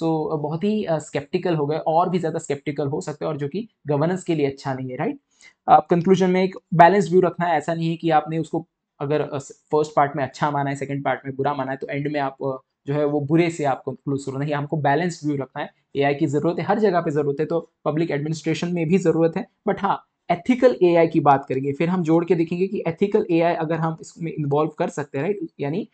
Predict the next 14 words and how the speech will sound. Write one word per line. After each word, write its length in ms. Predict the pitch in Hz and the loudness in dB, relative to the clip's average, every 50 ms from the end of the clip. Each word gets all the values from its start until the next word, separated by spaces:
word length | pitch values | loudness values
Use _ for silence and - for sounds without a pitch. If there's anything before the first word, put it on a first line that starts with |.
| _ _ _ _ - | _ _ _ _ -2
एआई 280 | 151 147 151 165 185 190 | 0 4 6 6 4 4
में 120 | 180 175 | 2 0
हम 120 | 180 208 226 - | 0 -2 -2 -4
एथिकल 320 | 151 151 175 165 196 196 | -4 -6 -2 0 0 0
प्रिंसिपल्स 500 | 190 165 165 160 - 165 165 196 190 190 | 0 0 -4 -4 -4 -4 -2 -2 -4 0
को 120 | - 202 175 | 0 0 0
इंक्लूड 400 | 170 165 160 165 170 170 165 165 | 0 -2 -2 0 0 0 0 0
करें 340 | 160 151 - - 160 160 | -2 -2 -2 -4 -6 -4
in 100 | - 156 | -2 -4
terms 180 | 147 147 147 - | -4 -4 -4 -6
of, 100 | 156 151 - _ _ _ _ _ _ 139 | -6 -6 -8 _ _ _ _ _ _ -8
अ, 80 | 139 | -8
क्रिएटिंग, 580 | 139 - 143 147 147 147 139 156 156 160 156 151 | -6 -4 -2 0 0 0 0 -2 -2 -2 -2 -4
अ, 160 | 147 139 | -4 -4